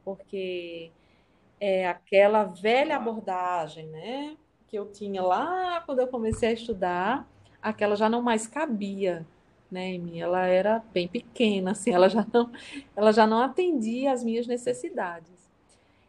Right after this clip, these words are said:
Speaker 1: E aí eu entro numa coisa muito, muito interessante, David, que é, é a grandeza,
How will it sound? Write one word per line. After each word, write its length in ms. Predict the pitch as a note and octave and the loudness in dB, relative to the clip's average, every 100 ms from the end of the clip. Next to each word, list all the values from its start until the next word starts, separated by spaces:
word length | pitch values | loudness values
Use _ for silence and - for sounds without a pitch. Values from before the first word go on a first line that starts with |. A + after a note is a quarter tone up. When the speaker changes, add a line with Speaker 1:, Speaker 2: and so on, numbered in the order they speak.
| - | 2
Speaker 1:
E 60 | C#4 | 6
aí 140 | E4+ | 8
eu 100 | F#4 | 6
entro 220 | F4+ F4+ | 4 -2
numa 220 | E4+ D#4+ | -4 -4
coisa 260 | D4 C4+ B3+ | 0 0 0
muito, 800 | A#3 D4+ E4+ E4 D4+ B3+ G#3 F3 - _ _ _ _ _ _ _ | -4 -4 -6 -4 -4 -4 -4 -8 -18 _ _ _ _ _ _ _
muito 220 | G3 A#3+ | -6 -4
interessante, 800 | D#4 C#4 G#3 G3 - G#3+ A3+ A3+ | -2 -2 -2 -4 -4 -2 -4 -6
David, 400 | F3+ F3 F3+ F3+ | -8 -6 -6 -10
que 240 | F3 A3+ A3+ | -10 -4 0
é, 400 | G#3 G#3 A3+ B3 - _ _ _ _ _ | 2 2 0 -4 -16 _ _ _ _ _
é 180 | G3+ G3+ | 0 2
a 80 | A3 | 2
grandeza, 1120 | G#3+ D4 E4 A#3 A#3+ B3 C#4 C#4 D#4 F4 | 0 -2 -2 2 6 6 6 2 -2 -4